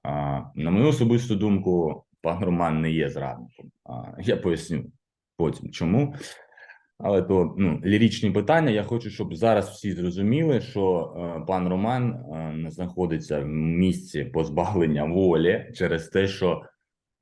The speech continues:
президент чи слідство, е, вважає, що в його діях могла бути там певні елементи державної зради. Це ще не доведений факт, і я це підкреслюю, бо немає, е, вироку суду. Це дуже важливо, я пояснюю для глядача.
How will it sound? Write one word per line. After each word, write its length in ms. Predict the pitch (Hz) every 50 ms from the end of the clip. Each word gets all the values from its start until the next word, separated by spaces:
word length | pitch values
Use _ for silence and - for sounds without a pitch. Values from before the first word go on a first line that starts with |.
| _ _ _ _ _ -
президент 840 | 101 104 101 95 104 110 98 92 123 135 151 160 160 156 - - - _
чи 240 | _ - - 110 104
слідство, 960 | 101 - - 104 101 95 90 - - - - - 107 113 131 143 135 - - _ _ _ -
е, 380 | 85 87 85 87 85 85 82 80 - - _ -
вважає, 760 | 80 80 85 110 107 98 95 95 113 101 90 85 82 87 92
що 220 | 92 - 104 95
в 80 | 90 90
його 400 | 92 98 101 101 110 117 98 85
діях 600 | 78 73 78 101 120 151 160 151 135 - - 85
могла 380 | 90 95 92 98 98 104 104
бути 600 | 90 78 - 110 139 147 - 131 127 110 - - - _ _ _ -
там 300 | 73 71 69 67 62 -
певні 360 | - 92 98 101 98 90 87 80
елементи 460 | 82 80 80 87 87 92 90 87 78
державної 680 | 76 71 85 78 73 78 80 80 78 78 73 73 76 73
зради. 360 | 73 76 67 65 64 - - -
Це 180 | - - 98
ще 240 | 95 - - - 107
не 240 | 95 95 95 98 107
доведений 520 | 104 113 110 101 104 101 92 95 92 92
факт, 360 | 87 - 101 98 104 101 - -
і 40 | 73
я 120 | 78 78
це 160 | 78 - - -
підкреслюю, 600 | - - - - 90 92 90 - - 87 78 76
бо 140 | 82 80
немає, 640 | 76 76 78 78 78 80 82 85 87 82 78 - - 76
е, 220 | 73 73 71 69 67
вироку 280 | 78 78 76 71 69 69
суду. 320 | - - 101 107 98 87
Це 120 | - - 67
дуже 180 | 76 73 76
важливо, 380 | 73 71 71 82 95 104 95 76
я 120 | 71 71
пояснюю 600 | 67 - 67 65 73 73 69 - - 73 71 64
для 260 | 62 62 60 64 64 64
глядача. 440 | 65 67 67 67 62 - - -